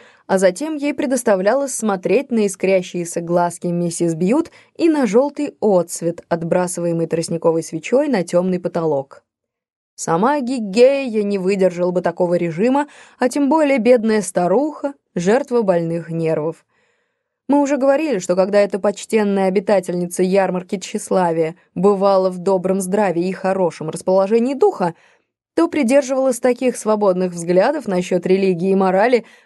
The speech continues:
каким мог бы позавидовать сам месье Вольтер. Но когда она хворала, болезнь ее усугублялась ужаснейшим страхом смерти, и старая грешница малодушно ему поддавалась.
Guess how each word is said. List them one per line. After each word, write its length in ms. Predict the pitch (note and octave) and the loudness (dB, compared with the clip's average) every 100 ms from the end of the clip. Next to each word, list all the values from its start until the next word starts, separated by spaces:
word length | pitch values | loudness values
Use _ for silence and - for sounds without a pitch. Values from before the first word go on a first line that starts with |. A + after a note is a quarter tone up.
| _ | _
каким 360 | G#3 F#3+ C4+ | -2 0 0
мог 260 | C4 A3 A3+ | 4 4 2
бы 100 | B3+ | -2
позавидовать 640 | C4+ A#3+ G3+ G#3 A#3 B3 | 2 4 4 2 0 -2
сам 320 | - G3+ G#3+ | 0 0 2
месье 320 | A#3 B3 G3+ F#3 | 0 -2 0 2
Вольтер. 640 | G3+ B3 A#3+ E3+ D3+ - _ _ _ _ _ _ _ _ _ | 2 0 -4 -4 -4 -10 _ _ _ _ _ _ _ _ _
Но 200 | F3+ F#3+ | 0 2
когда 320 | G3 G3 G3 | 2 2 2
она 140 | F#3+ F3 | 0 -4
хворала, 640 | - D#3+ E3+ G3+ B3 C4+ B3+ _ _ _ _ _ | -4 -4 2 4 4 0 -4 _ _ _ _ _
болезнь 540 | F3+ G3 G3+ B3 C4 | 0 2 4 4 2
ее 160 | C4+ C#4 | 0 0
усугублялась 680 | C4 B3 G3+ G3+ G#3+ G#3 F3 | -2 -2 2 2 2 0 -6
ужаснейшим 720 | F3 F3+ F#3 F3+ E3+ D#3 F3 | -4 0 0 -2 -6 -6 -8
страхом 500 | - E3 D#3+ - D#3+ | -4 -4 -4 -6 -8
смерти, 760 | - F#3+ F#3 C4 - - C4+ - _ _ _ | -4 2 2 2 -2 -6 -6 -8 _ _ _
и 80 | - | -6
старая 460 | G#3+ - A#3 A#3+ A3 | -6 0 0 2 2
грешница 720 | G3 A3 D#4+ - D4 C#4+ B3 | 0 -2 -2 -4 -10 -4 0
малодушно 760 | A#3 G3 F3 F3 D4+ D4 B3+ | 2 4 2 -2 -6 -8 -4
ему 320 | A#3+ F#3+ E3+ F3+ | -2 0 -2 -2
поддавалась. 960 | F3+ E3+ E3+ E3 D#3 D3+ D3 - - | -4 -2 -2 -2 -2 -4 -6 -12 -20